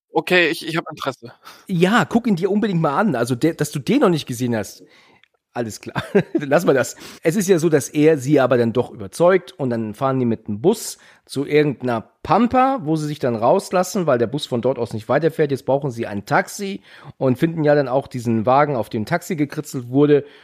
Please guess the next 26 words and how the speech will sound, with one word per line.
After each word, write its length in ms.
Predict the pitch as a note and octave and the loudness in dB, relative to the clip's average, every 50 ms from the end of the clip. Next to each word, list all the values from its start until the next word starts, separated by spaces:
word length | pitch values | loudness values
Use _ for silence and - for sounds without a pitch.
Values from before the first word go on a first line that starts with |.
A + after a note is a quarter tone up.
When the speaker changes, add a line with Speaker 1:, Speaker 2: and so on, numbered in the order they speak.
| - - _ _ | -20 -20 _ _
Speaker 2:
und, 400 | - C3 C3 C3 B2+ B2 - - | 0 0 2 2 2 0 -2 -6
ähm, 460 | - A#2+ A#2 A#2 A#2 A#2 A2+ A#2 A#2 - | -6 -6 -4 -2 -2 -2 -4 -6 -8 -12
fragen 380 | - A#2+ A#2 B2 D#3+ D#3+ D#3+ | -8 -2 0 0 2 2 2
ja 120 | C#3+ C3 B2 | 2 2 2
dann 260 | B2 B2 C3+ C3+ B2+ | 2 2 2 0 0
diesen, 600 | - A#2 A2 G#2+ A#2 A2+ G#2+ G#2+ G#2 G2+ G2+ G2+ | -2 -6 -4 -2 -2 -2 -2 -2 -4 -6 -8 -8
äh, 160 | - A#2 G#2 | -8 -6 -4
Mexikaner, 880 | G#2+ A2 B2+ C#3 - - - - - - A#2+ A#2 B2 C3+ C3+ B2 A2+ - | -2 0 -2 -2 -2 -6 -10 -12 -6 -4 -2 0 2 2 0 0 0 -2
ob 240 | B2 C3 - - _ _ _ _ - _ _ | -4 -4 -4 -14 _ _ _ _ -20 _ _
er 300 | - C3 B2+ B2 B2 B2 | 0 2 4 4 4 2
sie, 480 | A2+ A2 A2 G#2+ A2 A#2+ B2 A#2+ A2 - _ _ _ _ _ | 0 -6 -10 -8 -6 -4 -4 -4 -6 -8 _ _ _ _ _
äh, 240 | - A#2+ A#2 A2+ A2 | -2 0 0 0 0
dort 400 | A2 A#2+ A2+ A2 A2 - - - _ | 0 0 0 0 0 -2 -6 -14 _
hinbringen 480 | A#2 B2 E3+ A3 F3+ D3+ C3+ B2 A2+ - | -2 2 2 2 4 4 4 4 2 0
könnte. 540 | - A#2 A#2 B2 A#2+ - G#2 F2+ F2 F2 | -2 0 0 0 0 0 -4 -8 -8 -10
Da 120 | - G#2 A2+ | -10 -8 -6
meint 380 | A#2+ A#2+ A#2+ C#3 D3 - - - | -4 -4 -2 -2 -4 -4 -6 -6
er, 320 | C3 C3+ C3 B2+ B2 - | -4 -2 -2 -2 -2 -2
äh, 280 | C#3 D3 D3+ C#3+ C3+ C3 | -2 -2 0 0 0 0
„No, 260 | C3+ D3 G3 B3 C4+ | 4 4 4 4 4
no, 480 | C4 B3+ C4+ D4+ D4 B3+ G#3 E3+ C#3 A2+ | 4 2 4 6 6 6 6 6 4 0
place 420 | - - A3+ A#3+ B3+ - - - | 0 0 0 0 0 -2 -6 -4
no 200 | A3+ C4 C4 A3+ | -2 -2 -2 -2
good, 480 | F3 B3+ D4+ D#4+ C#4 A3+ - - - - | 0 0 2 4 4 4 2 0 -8 -10
no 220 | - F3 A3+ B3+ G3 | -4 -2 0 0 0
good.“ 480 | F3 C4+ D#4 C#4 A3+ D#3+ - - - | -2 -2 2 2 2 2 0 -6 -16